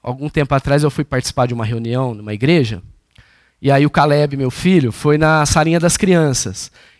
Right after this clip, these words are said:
E lá nessa, nessa, nessa igreja, os irmãos têm a prática, depois do partir do pão, cantar um hino pra ofertar na frente. Então eles colocam as caixinhas, sabe como faz isso? E aí, depois que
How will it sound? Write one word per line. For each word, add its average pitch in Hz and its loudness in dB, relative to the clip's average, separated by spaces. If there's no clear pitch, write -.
E 143 0
lá 175 6
nessa, 180 2
nessa, 123 0
nessa 120 -6
igreja, 120 0
os 139 0
irmãos 156 2
têm 156 2
a 151 4
prática, 156 0
depois 165 -2
do 175 -2
partir 135 -4
do 120 -8
pão, 170 0
cantar 160 0
um 156 2
hino 165 2
pra 165 0
ofertar 170 0
na 175 0
frente. 160 -4
Então 131 -8
eles 139 -4
colocam 156 2
as - 0
caixinhas, 196 0
sabe 208 0
como 139 -8
faz 127 -4
isso? 220 -6
E 170 4
aí, 196 2
depois 156 0
que 156 2